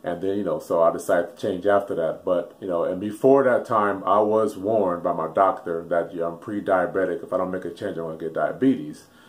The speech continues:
So, with that being said, you know, just wanna say, don't wait for something to happen, uh, you know, before you make a change. 'Cause sometimes it's too late,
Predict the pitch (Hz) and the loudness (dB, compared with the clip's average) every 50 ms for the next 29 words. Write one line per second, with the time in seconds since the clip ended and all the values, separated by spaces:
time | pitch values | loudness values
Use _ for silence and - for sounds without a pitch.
0 | - - - - _ _ - - - 175 180 135 101 98 98 101 - - - _ | -20 -20 -20 -20 _ _ -6 2 6 6 6 6 6 2 0 -4 -6 -12 -20 _
1 | _ _ - - _ - 95 95 - 113 110 104 98 104 101 95 92 - - 143 | _ _ -20 -16 _ -8 -6 0 4 4 4 4 4 0 -2 -2 -4 -4 0 2
2 | 143 120 101 90 87 85 90 82 80 80 80 80 87 90 87 - 107 92 87 85 | 4 4 4 2 0 -4 -6 -4 -4 -4 -2 -4 -4 -8 -8 -6 -4 -4 -2 -2
3 | 78 80 - - - _ _ - - - - _ - - 123 107 92 87 - - | -2 -4 -6 -10 -18 _ _ -20 -20 -20 -20 _ -4 0 2 2 2 0 -2 -8
4 | - _ - 113 127 139 151 143 127 135 139 135 - 127 113 - 135 131 123 123 | -8 _ 2 4 4 4 4 4 6 6 6 6 2 -2 -4 0 0 0 2 2
5 | 131 120 117 110 131 131 123 110 - 101 87 90 95 95 - - _ _ _ _ | 0 0 2 4 4 6 6 4 2 -2 -6 -8 -10 -12 -16 -20 _ _ _ _
6 | - 85 92 98 - _ - 104 90 82 80 82 85 - - - - - - - | -18 -16 -16 -16 -18 _ -12 -8 -4 -2 -2 -2 -4 -6 -12 -20 -20 -20 -18 -18
7 | - - 101 98 95 98 95 92 - 90 - - 98 92 - 90 85 - - 135 | -8 -4 -4 -4 -2 -4 -4 -6 -6 -8 -6 -6 -6 -6 -8 -10 -12 2 4 6
8 | 139 147 147 143 147 151 147 143 143 143 143 143 135 - - - 101 104 - - | 6 6 4 2 4 6 6 6 4 2 0 -2 -4 -6 -12 -14 -16 -16 -10 -6
9 | 123 110 113 113 117 113 117 135 - | -6 -2 0 2 2 2 0 -2 -4